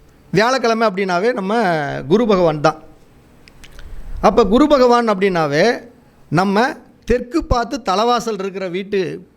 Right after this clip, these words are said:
புதுசா வீடு கட்டுறவங்க எக்காரணத்தை கொண்டும் வியாழக்கிழமையில பூமி பூஜை போடாதீங்க,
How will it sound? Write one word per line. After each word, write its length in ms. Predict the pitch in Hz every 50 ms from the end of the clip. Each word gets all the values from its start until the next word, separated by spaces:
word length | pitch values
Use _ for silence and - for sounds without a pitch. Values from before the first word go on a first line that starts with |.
| _
புதுசா 340 | - 196 208 208 - 240 214
வீடு 200 | 180 190 208 208
கட்டுறவங்க 480 | 190 185 151 160 156 151 143 131 131 - - - - - - - - - -
எக்காரணத்தை 640 | 147 160 175 175 - 254 247 240 240 233 208 185 185
கொண்டும் 460 | 160 180 170 165 175 214 269 302 - - - - - - - - _ - _ - - - _ - - - - - - - - 127
வியாழக்கிழமையில 920 | 143 170 185 208 226 254 277 233 247 226 214 208 196 185 180 185 208 262 320 311 - - - _ _ _ _ _ _ - 151
பூமி 260 | 165 226 240 240 240
பூஜை 260 | 196 202 190 180 185 - 185
போடாதீங்க, 680 | 185 190 196 196 190 180 180 180 190 208 175 175 -